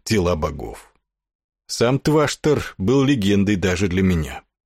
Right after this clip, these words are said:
Я сильно сомневался, что этот плотник когда-либо существовал,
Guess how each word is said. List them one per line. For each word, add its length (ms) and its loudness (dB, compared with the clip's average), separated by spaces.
Я 220 -2
сильно 340 0
сомневался, 720 2
что 180 -2
этот 400 0
плотник 600 0
когда-либо 540 0
существовал, 920 0